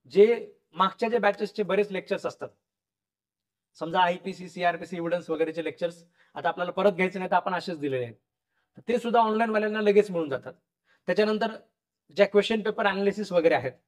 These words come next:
तर ते सगळे सुद्धा त्याच्यामध्ये online वाल्यांना लगेच मिळून जातात. मागच्या वर्षीचे सगळे question paper, त्याच्या सगळ्या test आहेत, ह्या सव्वीस test वगैरे ज्या आहेत offline वाल्यांच्या आपण क्लासरूममध्ये दोन चार test घेतो आपण.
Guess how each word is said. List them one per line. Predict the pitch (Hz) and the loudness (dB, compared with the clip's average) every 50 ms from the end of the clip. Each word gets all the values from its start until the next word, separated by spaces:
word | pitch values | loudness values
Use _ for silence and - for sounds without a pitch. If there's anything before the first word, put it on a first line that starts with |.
| _ _ _ _ _ _ _ _ _ - | _ _ _ _ _ _ _ _ _ -6
तर | 175 170 - | -4 2 4
ते | 247 | 4
सगळे | 233 - 220 214 240 | 4 6 4 4 2
सुद्धा | 214 226 220 226 226 | 2 0 -2 -4 -4
त्याच्यामध्ये | 202 208 208 202 208 208 214 | -2 -2 -2 -2 0 0 0
online | 202 196 196 208 208 | 0 2 2 0 0
वाल्यांना | 196 196 196 190 190 202 208 | 2 0 -2 -2 -2 -2 -2
लगेच | 190 190 185 202 190 185 | 0 2 2 0 0 0
मिळून | 160 156 147 | -4 -6 -4
जातात. | 131 123 120 - - - _ _ _ _ _ _ _ _ - | -4 -6 -6 -8 -12 -16 _ _ _ _ _ _ _ _ -4
मागच्या | - 175 170 - - 214 202 | -2 -2 -2 0 0 2 2
वर्षीचे | 202 196 - 208 185 208 202 | 2 2 0 0 -2 0 0
सगळे | 208 202 196 202 | 2 2 2 2
question | 196 208 196 196 202 202 190 | 2 2 2 2 0 0 0
paper, | 185 196 - 196 190 190 190 _ _ _ _ _ _ _ _ _ - | -2 -6 -4 -4 -6 -6 -8 _ _ _ _ _ _ _ _ _ -4
त्याच्या | 175 170 190 | -4 -4 -2
सगळ्या | 175 196 185 196 190 - - | 0 2 2 2 2 2 4
test | - 202 202 202 - | 6 6 6 4 2
आहेत, | 185 170 180 185 | 0 0 0 -2
ह्या | - - 180 175 | -4 -8 -8 -2
सव्वीस | - 190 180 190 214 202 - - | 0 0 2 2 0 0 2 2
test | 208 202 202 196 | 2 2 2 -2
वगैरे | 185 175 180 175 | -6 -4 -4 -2
ज्या | 156 160 - | -2 0 -2
आहेत | 127 123 - _ _ _ _ _ _ - | -2 -4 -10 _ _ _ _ _ _ -2
offline | 156 156 - 202 196 202 202 | -2 0 2 4 4 4 4
वाल्यांच्या | 196 196 202 196 202 190 | 2 0 -2 -2 -2 -2
आपण | 180 208 196 | -2 -4 -6
क्लासरूममध्ये | 196 - 202 190 180 - 202 190 190 196 196 196 | -4 -2 -2 -2 0 -2 -4 -4 -2 -2 -4 -4
दोन | 175 190 180 | -4 -6 -4
चार | 175 202 196 | -2 -2 -2
test | 190 - 190 - - | -2 -4 -10 -6 -4
घेतो | 156 160 - - | -4 -4 -2 -4
आपण. | - - - 120 | -6 -6 -8 -14